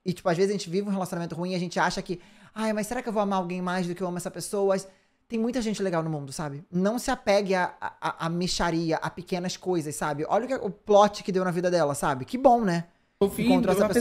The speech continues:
Speaker 1: pessoa
Speaker 2: de eu
Speaker 1: ótima.
Speaker 2: ter todos os, ti-, tive alguns problemas com o pai da minha filha, mas tá tudo resolvido, ele é um bom pai,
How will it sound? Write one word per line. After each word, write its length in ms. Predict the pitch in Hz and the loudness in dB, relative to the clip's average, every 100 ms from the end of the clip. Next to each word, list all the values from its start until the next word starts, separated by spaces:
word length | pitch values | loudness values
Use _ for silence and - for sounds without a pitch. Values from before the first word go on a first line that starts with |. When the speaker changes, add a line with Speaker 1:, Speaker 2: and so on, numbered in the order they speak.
| 185 | 6
Speaker 1:
pessoa 60 | |
Speaker 2:
de 40 | 170 | 6
eu 40 | |
Speaker 1:
ótima. 160 | 233 233 | 6 4
Speaker 2:
ter 60 | - | 2
todos 260 | 254 240 | 0 0
os, 180 | 247 247 - 208 - | -4 -4 -8 -8 -8
ti-, 220 | - 214 - - - | -6 -6 -6 -16 -12
tive 340 | - 247 240 214 | 0 2 4 4
alguns 300 | 220 220 - | 4 0 -2
problemas 480 | - 175 190 202 | -2 -2 -4 -6
com 140 | - 226 | -4 -4
o 60 | 208 | 0
pai 240 | 208 185 | 0 2
da 60 | 185 | 0
minha 180 | 208 | -4
filha, 440 | 240 - 240 226 208 | -4 2 2 2 0
mas 540 | 208 208 208 233 - - | -2 -2 -2 -4 -6 -8
tá 120 | 254 | -8
tudo 240 | 247 240 | -4 0
resolvido, 800 | 247 240 208 202 226 247 247 214 | 2 4 2 2 6 6 6 4
ele 280 | 208 233 254 | 6 6 6
é 120 | 208 226 | 6 4
um 180 | 214 | 2
bom 180 | 185 196 | -2 -2
pai, 380 | 247 247 208 202 | 0 4 4 4